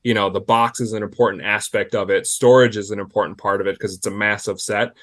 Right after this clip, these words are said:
So we wanted everything to be as easy as possible to get in and out of and store, whatnot. So th-, we made it the, the decision to just put no tape on those figures so you can easily just pop 'em out of there,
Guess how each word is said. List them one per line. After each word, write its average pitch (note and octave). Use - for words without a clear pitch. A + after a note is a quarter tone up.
So -
we C3+
wanted C3+
everything A#2+
to A2+
be G2+
as G2+
easy B2
as A2
possible F#2+
to F#2
get A2
in A#2+
and A2
out G2
of F#2
and D2+
store, G2
whatnot. F#2+
So G2+
th-, G2
we A2
made A2+
it G#2+
the, G#2
the G#2+
decision G#2+
to G2
just F#2+
put A2
no A#2
tape A#2
on G#2
those G2
figures A2
so A2
you G#2
can G#2
easily G#2+
just G2
pop G2+
'em G#2
out F#2
of F#2
there, F#2